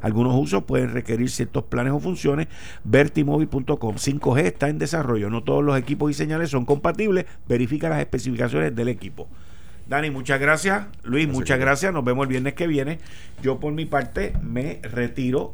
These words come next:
Speaker 1: y regreso
Speaker 2: Mira,
Speaker 1: el
Speaker 2: Zoé
Speaker 1: lunes.
Speaker 2: va para allá a ver la Royal Caribbean. Está practicando a ver si se tira para comisionada o no.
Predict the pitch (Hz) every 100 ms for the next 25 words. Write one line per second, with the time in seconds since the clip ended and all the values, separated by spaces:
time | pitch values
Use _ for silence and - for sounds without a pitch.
0 | - 120 110 113 110 123 - 160 - -
1 | - - - - - - - 98 113 117
2 | 98 92 110 107 104 110 101 95 98 87
3 | 98 98 90 85 95 98 90 95 90 92
4 | 69 - 82 78 90 - 95 95 101 90
5 | 90 101 - - - 92 - 85 90 90
6 | 87 87 92 90 90 85 90 78 80